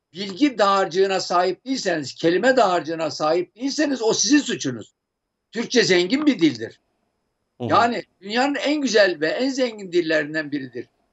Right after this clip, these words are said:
Speaker 1: Bir kelimeden onlarca kelime türetebiliyorsunuz ekleriyle birlikte. Başka anlamlarda da hatta olmak üzere.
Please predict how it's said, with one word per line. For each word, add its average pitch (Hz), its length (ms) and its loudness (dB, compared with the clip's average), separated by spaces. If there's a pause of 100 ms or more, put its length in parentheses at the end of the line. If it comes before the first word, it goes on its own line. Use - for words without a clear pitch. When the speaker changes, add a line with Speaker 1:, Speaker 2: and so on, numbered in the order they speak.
(160)
Speaker 1:
Bir 294 280 6
kelimeden 226 880 0 (520)
onlarca 269 640 0
kelime 233 420 -4
türetebiliyorsunuz 214 960 -4
ekleriyle 180 680 2
birlikte. 131 480 -4
Başka 311 300 2
anlamlarda 175 680 -2
da 123 80 -8
hatta 131 320 -10
olmak 139 400 -6
üzere. 120 340 -4